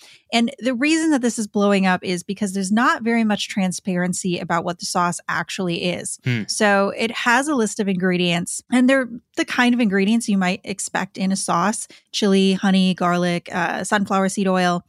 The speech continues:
Speaker 1: The pink coloring comes from dragon fruit.
Speaker 2: Okay.
Speaker 1: So it's not like it's something totally wacky. The thing is that people are getting it in the mail. They're paying twenty dollars for it.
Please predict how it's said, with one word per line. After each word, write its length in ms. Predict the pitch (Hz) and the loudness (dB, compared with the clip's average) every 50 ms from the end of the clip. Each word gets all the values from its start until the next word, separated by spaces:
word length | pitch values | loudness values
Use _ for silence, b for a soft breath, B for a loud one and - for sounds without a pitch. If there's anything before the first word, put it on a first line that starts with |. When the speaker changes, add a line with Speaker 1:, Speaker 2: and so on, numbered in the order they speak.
| _ _ - | _ _ -6
Speaker 1:
The 80 | 220 | -6
pink 360 | 214 - 277 285 285 - - - _ _ | -4 0 0 0 0 -2 -4 -12 _ _
coloring 480 | - - 247 233 240 254 269 277 285 269 | -2 0 2 2 4 4 2 2 2 0
comes 240 | - 214 208 196 | 0 0 0 0
from 100 | - 214 | 0 0
dragon 380 | 196 202 190 180 175 - 180 185 | 0 0 0 0 0 0 -2 -4
fruit. 420 | - - 196 208 - - - - | -2 0 0 0 -2 -4 -4 -4
Speaker 2:
Okay. 200 | 135 127 101 107 | -4 -2 -2 -4
Speaker 1:
So 280 | 110 123 - 294 277 277 | -2 0 2 2 2 2
it's 260 | - - 277 - - | 0 -2 -4 -4 -2
not 340 | 302 320 370 415 427 415 269 | 0 0 0 0 0 -2 0
like 300 | 247 254 247 247 233 240 | 2 2 2 2 0 0
it's 360 | - 233 220 220 - - - 269 - _ | -2 -2 -2 -2 -6 -10 -12 -14 -16 _
something 540 | - - - - 269 262 247 254 277 247 214 | -10 -4 0 2 2 4 4 4 4 2 2
totally 600 | - - 196 - 254 254 254 269 254 240 226 214 | 0 -4 -4 0 0 2 2 4 4 4 2 2
wacky. 800 | 196 170 170 196 202 233 277 285 - - 214 196 180 170 165 175 220 | 0 0 0 2 2 4 2 0 -2 -4 -4 -2 0 -2 -2 -2 -4
The 120 | 196 226 | -6 -6
thing 320 | - _ - 269 311 330 | -4 _ 0 0 2 2
is 240 | 285 226 208 190 - | 4 2 2 0 0
that 400 | - 190 180 180 180 180 175 - - - _ _ _ _ | 0 0 2 2 2 0 -2 -6 -12 -20 _ _ _ _
people 300 | - - 285 - 330 302 | -2 -2 0 2 2 2
are 140 | 285 277 240 | 4 2 2
getting 400 | 202 214 220 240 254 240 196 185 | 2 2 2 4 4 2 2 0
it 240 | 175 170 170 - - | 0 -2 -4 -4 -2
in 160 | 208 196 208 | 0 2 4
the 80 | 233 226 | 4 6
mail. 260 | 208 190 180 175 175 | 4 4 4 2 2
They're 100 | 180 180 | 0 -2
paying 340 | - - - 214 220 233 247 | -4 -4 -2 0 2 2 2
twenty 260 | - - 226 208 196 | 2 2 2 4 4
dollars 380 | 208 190 180 175 175 175 175 | 2 2 2 2 0 0 -2
for 220 | - - 180 170 165 | -2 -2 -2 0 0
it. 140 | 170 165 | 0 -2